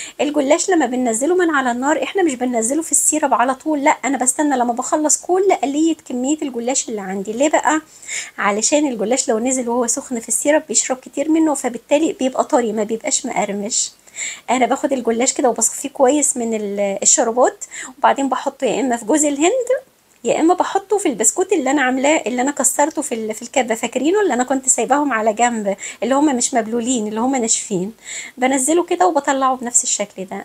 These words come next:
دلوقتي الصوابع نفس الشيء هعملها، انا بسقط الجلاش في ال-، في السيرب، بسيبه حوالي دقيقه ونص بالظبط، ما تطولوش عليه برضو عشان ما يتبلش معاكم زياده عن اللزوم.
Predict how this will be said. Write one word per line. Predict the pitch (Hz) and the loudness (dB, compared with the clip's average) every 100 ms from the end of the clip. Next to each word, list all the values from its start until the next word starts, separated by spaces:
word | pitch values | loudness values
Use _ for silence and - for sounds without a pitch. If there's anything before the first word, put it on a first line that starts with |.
| 226 | -8
دلوقتي | 269 254 247 - | 0 2 2 -2
الصوابع | - - 254 285 269 | -2 2 2 4 2
نفس | 226 311 - | 0 -2 -2
الشيء | - - 254 | -2 -2 -2
هعملها، | 247 202 208 208 202 - - - - | -2 -2 -4 -6 -8 -10 -14 -12 0
انا | 277 | 2
بسقط | 277 254 - - 247 - | 2 2 2 2 -2 -2
الجلاش | 240 233 226 208 247 226 247 220 - - | -4 -2 -2 -2 -2 0 2 2 0 -2
في | - 202 | -6 -8
ال-، | 196 202 196 - | -6 -4 -6 -6
في | 247 | -4
السيرب، | 214 208 202 208 302 359 466 - _ - - - 226 | -4 -2 0 2 2 4 2 -2 _ -20 -20 -16 -4
بسيبه | 233 359 440 | 0 2 0
حوالي | - 320 359 349 | 4 6 6 4
دقيقه | 320 359 320 | 2 -2 0
ونص | 277 349 - | 0 2 0
بالظبط، | 277 202 254 254 - | 0 0 0 -2 -4
ما | 214 | -8
تطولوش | - 226 196 302 294 | -4 -2 0 0 2
عليه | 254 285 | 2 4
برضو | 349 359 | 2 2
عشان | 320 294 226 | 0 0 -2
ما | |
يتبلش | 220 226 320 381 - 247 | -2 2 4 4 2 0
معاكم | 240 294 269 | -2 -2 -2
زياده | 247 277 | 0 2
عن | 247 240 | 2 0
اللزوم. | 202 190 - 185 208 | -6 -8 -8 -12 -12